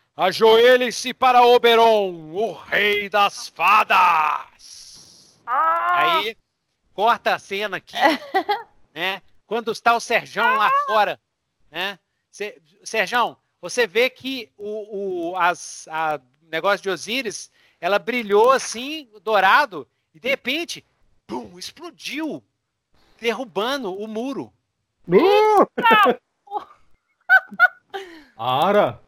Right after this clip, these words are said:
Speaker 3: o que aconteceu aqui, só?
Speaker 1: Aí atrás de você, você escuta, "Ha, ha, ha, ha,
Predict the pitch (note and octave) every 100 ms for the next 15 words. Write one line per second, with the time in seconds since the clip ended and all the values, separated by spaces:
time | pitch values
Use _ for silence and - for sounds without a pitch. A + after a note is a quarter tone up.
0 | _ C3 A2+ - A#2+ C3 C3+ D#3+ F3 D3
1 | - C3 B2+ A#2 - - A#2 F#3 G3 G3
2 | B2+ - _ _ _ _ _ C4 B3 E4+
3 | G#4 F4+ A4 C#3 E3 F3 E3+ - G3+ G3+
4 | E3+ E3 G3+ F#3 - F#3 D#3+ _ _ _
5 | F3 G3+ - - F#3 F#3+ E3 - E3 D#3+
6 | C#3 - C#3+ D3 C3